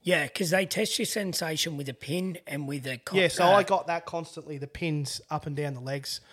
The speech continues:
Speaker 1: Yeah,
Speaker 2: Where I
Speaker 1: sharp
Speaker 2: th-
Speaker 1: or blunt, you call sharp or blunt,
Speaker 2: Yeah,
Speaker 1: sharp
Speaker 2: correct,
Speaker 1: or blunt,
Speaker 2: yeah.
Speaker 1: sharp or blunt, and then they tickle you with, like, a cotton bud,
Speaker 2: Yeah.
Speaker 1: um, to see if you can feel, like, light touch.
Speaker 2: Yeah.
Speaker 1: And then
Speaker 2: How
Speaker 1: the
Speaker 2: did you go with that?
Speaker 1: So I got Asia C. Um,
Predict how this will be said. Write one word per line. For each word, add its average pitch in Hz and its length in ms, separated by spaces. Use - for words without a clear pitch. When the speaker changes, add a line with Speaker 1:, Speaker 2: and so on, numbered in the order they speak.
Speaker 1:
Yeah, 156 140
Speaker 2:
Where 180 140
I 180 40
Speaker 1:
sharp 208 240
Speaker 2:
th- 196 120
Speaker 1:
or 151 40
blunt, 156 260
you 139 80
call 151 200
sharp 185 360
or 196 80
blunt, 160 300
Speaker 2:
Yeah, 185 140
Speaker 1:
sharp 147 120
Speaker 2:
correct, 156 160
Speaker 1:
or - 40
blunt, 143 280
Speaker 2:
yeah. 123 80
Speaker 1:
sharp - 160
or 143 80
blunt, 139 400
and 143 180
then 139 220
they 135 360
tickle 185 320
you 165 180
with, 147 140
like, 143 200
a - 60
cotton 151 460
bud, 120 380
Speaker 2:
Yeah. 147 240
Speaker 1:
um, 131 400
to - 120
see 147 180
if 127 100
you 135 80
can 131 160
feel, 127 320
like, 107 280
light 139 400
touch. - 480
Speaker 2:
Yeah. 147 240
Speaker 1:
And 143 200
then 131 400
Speaker 2:
How 170 100
Speaker 1:
the 165 80
Speaker 2:
did 135 140
you 151 160
go 160 220
with 135 200
that? 120 300
Speaker 1:
So 165 160
I 165 60
got 226 180
Asia 185 360
C. 143 480
Um, 131 460